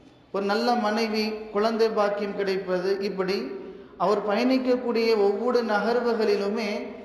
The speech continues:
அவர் மனம் சாந்தி அடைகிற யதார்த்த நிகழ்வுகள் கிடைப்பது எல்லாமே அல்லாஹ் கொடுக்கிற பாக்கியங்கள்.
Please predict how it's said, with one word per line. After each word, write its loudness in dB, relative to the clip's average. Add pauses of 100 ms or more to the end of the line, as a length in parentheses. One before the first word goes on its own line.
(300)
அவர் 2
மனம் 0
சாந்தி 2
அடைகிற 2
யதார்த்த 2
நிகழ்வுகள் -2
கிடைப்பது 0
எல்லாமே 2
அல்லாஹ் 0
கொடுக்கிற -2
பாக்கியங்கள். -4